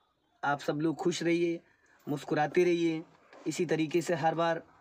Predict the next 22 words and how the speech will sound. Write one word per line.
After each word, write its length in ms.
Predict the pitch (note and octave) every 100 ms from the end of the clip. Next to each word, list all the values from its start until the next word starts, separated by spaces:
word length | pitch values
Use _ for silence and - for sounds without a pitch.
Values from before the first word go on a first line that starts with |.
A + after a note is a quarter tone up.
| -
खुशियाँ 460 | - D3+ F3+ E3+ D#3+ - - - _ -
बांटते 400 | C#3 D3 C#3 F#3+
रहिए 260 | E3+ E3+
सभी 260 | E3+ D3+ D#3+
लोगों 280 | E3 D#3 D#3+
को, 200 | E3+ E3 - _ _ _ -
पूरे 160 | - E3
परिवार 440 | D3+ D#3 D3+ D#3
को, 320 | D#3+ E3+ E3 - C#3
दोस्तों 460 | D#3 D#3 - F3
को, 300 | D3+ E3+ D#3 - _ _ _ D3
आसपास 400 | D3 - D#3+ D#3
पड़ोस 340 | D#3+ D#3 D3+
के 80 | E3+
लोगों 280 | D#3+ D3+ E3
को, 280 | E3+ E3 - _ _ _ _ _ _ _ _ _
सभी 280 | - D3+ E3
की 120 | E3
खुशियों 340 | E3+ E3 F3+ E3+
में 80 |
शारीक 340 | E3 D#3 D#3 D#3+
होइए। 380 | E3 E3 E3